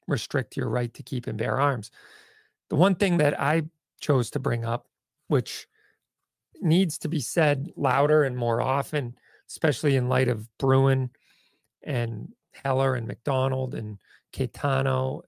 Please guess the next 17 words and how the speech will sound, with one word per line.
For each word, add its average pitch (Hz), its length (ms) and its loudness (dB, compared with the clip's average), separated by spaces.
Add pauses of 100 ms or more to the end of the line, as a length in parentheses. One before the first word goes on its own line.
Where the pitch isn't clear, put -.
(520)
and 120 160 -12
Murdoch 135 420 0
v. 139 120 -6
Pennsylvania, 127 720 -6 (640)
and 190 100 -4
that 185 140 4
is 180 160 0
that 156 260 2 (880)
the 147 60 0
state - 500 2 (800)
has 139 320 0
no 151 480 4
constitutional 143 960 -6
authority. 123 520 -2
They 117 220 -2
are 117 80 -2
given 127 440 -4